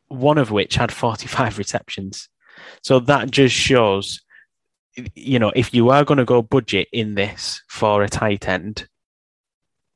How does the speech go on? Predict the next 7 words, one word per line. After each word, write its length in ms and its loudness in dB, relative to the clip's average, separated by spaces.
pick 280 0
one 220 2
tight 380 0
end 240 -4
that 160 -4
you 260 -4
think 680 -4